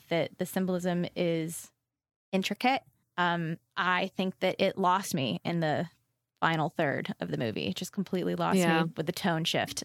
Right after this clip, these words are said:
Speaker 1: So, um, am I gonna watch it a third time? Probably not.
Speaker 2: <gasps> Really?
Speaker 1: No, I, I
Speaker 2: Okay.
Speaker 1: think I've gotten what I need to get out of the movie. But
Speaker 2: Wow.
Speaker 1: do I really appreciate Jordan Peele?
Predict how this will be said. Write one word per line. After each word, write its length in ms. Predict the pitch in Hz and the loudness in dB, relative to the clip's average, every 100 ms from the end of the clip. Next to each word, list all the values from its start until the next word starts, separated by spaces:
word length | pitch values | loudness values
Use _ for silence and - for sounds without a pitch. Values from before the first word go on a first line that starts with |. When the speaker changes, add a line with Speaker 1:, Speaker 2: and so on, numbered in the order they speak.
| - | -12
Speaker 1:
So, 480 | - 196 185 180 180 - _ | -2 2 4 2 0 -8 _
um, 340 | 202 202 196 196 - _ | 2 4 2 -2 -6 _
am 140 | 226 233 | 2 4
I 80 | |
gonna 160 | 247 240 | 4 4
watch 240 | 233 247 | 4 2
it 60 | 240 | 2
a 60 | 220 | 2
third 220 | 220 226 | 2 2
time? 340 | 254 254 262 - | 2 2 0 -6
Probably 420 | - 185 185 185 | 0 0 2 2
not. 340 | 175 170 175 - _ _ - | 2 4 2 -2 _ _ 2
Speaker 2:
<gasps> 100 | 349 330 311 202 | 4 4 2 6
Really? 560 | 208 302 480 233 185 | 8 8 8 8 6
Speaker 1:
No, 760 | 175 170 185 196 185 185 185 - | 4 4 2 4 4 4 2 4
I, 220 | 185 214 | 4 6
I 200 | 254 240 | 6 6
Speaker 2:
Okay. 100 | 254 | 6
Speaker 1:
think 140 | 370 247 | 4 2
I've 140 | 262 | 2
gotten 280 | 220 226 214 | 4 4 2
what 140 | 214 | 2
I 60 | 208 | 2
need 180 | 208 196 | 2 0
to 80 | 196 | 0
get 160 | 185 | 2
out 160 | 180 175 | 2 2
of 60 | 175 | 0
the 80 | |
movie. 560 | 180 185 185 214 240 262 _ _ _ _ _ | 0 0 2 2 0 -2 _ _ _ _ _
But 260 | 220 202 - | 2 2 2
Speaker 2:
Wow. 300 | 180 196 175 - _ 196 - - 208 | 2 2 0 -6 _ -20 -20 -12 -2
Speaker 1:
do 220 | 220 226 | 2 4
I 140 | 220 214 | 4 4
really 240 | 208 214 208 | 2 2 2
appreciate 480 | 196 202 190 196 180 | 2 -2 2 0 2
Jordan 280 | 190 185 | 0 0
Peele? 440 | 180 180 170 180 | 0 0 0 0